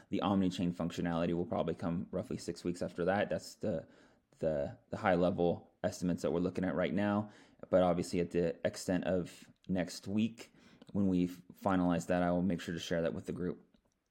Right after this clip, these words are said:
One thing I wanna talk about is liquidity mining emissions, right? So it's roughly around two point two five million a year across all the chains. Four hundred fifty thousand is emitted on Mainnet,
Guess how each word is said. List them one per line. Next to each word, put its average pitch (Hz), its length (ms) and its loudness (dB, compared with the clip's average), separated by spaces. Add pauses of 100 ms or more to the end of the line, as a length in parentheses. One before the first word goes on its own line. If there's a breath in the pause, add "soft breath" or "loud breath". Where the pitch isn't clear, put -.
(1500 loud breath)
One 156 200 6
thing 156 120 4
I 139 40 6
wanna 135 160 8
talk 120 220 4
about 110 260 10
is 104 80 6
liquidity 110 340 6
mining 98 380 4
emissions, 95 480 2
right? 101 200 4
So 101 400 6
it's - 160 -4
roughly 123 300 6
around 110 220 8
two 107 140 -2
point 104 240 0
two 107 120 0
five 95 300 4
million 95 340 2
a 92 40 2
year 92 340 2
across - 340 0
all 90 120 0
the - 80 -4
chains. 104 640 2 (540)
Four 117 280 6
hundred 101 380 2
fifty 101 260 -2
thousand 92 720 2
is 92 260 0
emitted 92 520 4 (500 loud breath)
on 90 580 2
Mainnet, 98 640 2